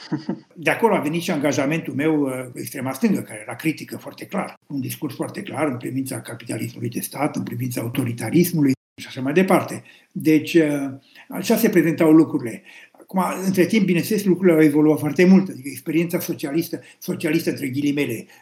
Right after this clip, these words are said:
uh, social-democrată, gestiunea de către social-democrați a, a sistemului francez, uh, după Mitterrand și s-a întâmplat după aceea, au schimbat foarte mult lucrurile. Adică situația acum e de nerecunoscut.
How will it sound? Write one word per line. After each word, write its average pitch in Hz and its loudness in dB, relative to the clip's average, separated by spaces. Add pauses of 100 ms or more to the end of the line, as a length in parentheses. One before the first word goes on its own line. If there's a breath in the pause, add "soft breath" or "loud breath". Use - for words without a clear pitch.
uh, 147 -12
social-democrată, 139 -2
gestiunea 147 4
de 123 -14
către 131 -6
social-democrați 139 0
a, 160 -8
a - -8
sistemului 156 2
francez, 131 -2
uh, 131 -6 (180)
după 147 0
Mitterrand 143 0 (200)
și - -6
s-a - -6
întâmplat 131 0
după 131 0
aceea, 170 4
au 147 2
schimbat 147 0
foarte 170 0
mult 143 2
lucrurile. - 2
Adică - -14
situația 139 -6
acum 143 -6
e 127 -4
de 127 -6
nerecunoscut. 135 0